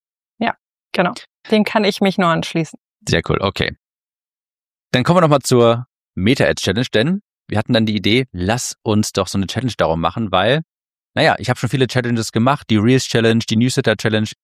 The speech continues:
Speaker 2: mir gefällt das Format total. Ich wurde auch schon ein paar Mal gefragt, „Hey Tim, kannst du auch sowas für Meta-Ads machen?“ Und ich hatte immer auch richtig Bock drauf, musste aber nachher sagen, „Ja,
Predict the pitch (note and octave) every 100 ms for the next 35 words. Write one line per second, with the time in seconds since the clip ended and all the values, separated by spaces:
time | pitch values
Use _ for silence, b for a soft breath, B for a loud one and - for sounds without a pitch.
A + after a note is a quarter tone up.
0 | _ - A#2+ A#2+ A#2+ A#2+ C3 - F#2 -
1 | - _ _ _ _ _ _ _ - A2
2 | F#2 G2 - F2 - E2 F#2+ - B2+ A2+
3 | G#2+ G#2 A2+ C3 B2 A2 - A#2 A#2 -
4 | C#3 C3+ C3 A#2 A2 B2 A#2+ B2 B2+ -
5 | A#2+ B2 B2+ A#2+ B2+ A2 A2 - _ _
6 | _ _ - C#3 - C3+ B2+ A#2 - C#3
7 | A#2 - B2+ - - D#3+ D3 E3 B2+ A#2
8 | A2 A2 G2+ G#2+ B2+ D3+ E3+ _ _ _
9 | _ _ _ _ _ _ _ A2 B2 C#3
10 | F3+